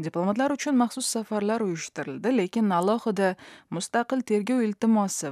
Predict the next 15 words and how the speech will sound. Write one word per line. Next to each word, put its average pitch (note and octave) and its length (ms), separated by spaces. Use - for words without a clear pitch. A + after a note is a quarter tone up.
va F3 100
bu G#3 140
boradagi D#3 480
undovlar G3 640
rad F3+ 220
etilgan. - 480
Shunga A3 240
qaramasdan, A#3+ 560
xalqaro A3 400
hamjamiyat A3 680
har G#3 140
yili D#3+ 260
Andijon G#3 480
yuzasidan G#3 800
adolat G3+ 540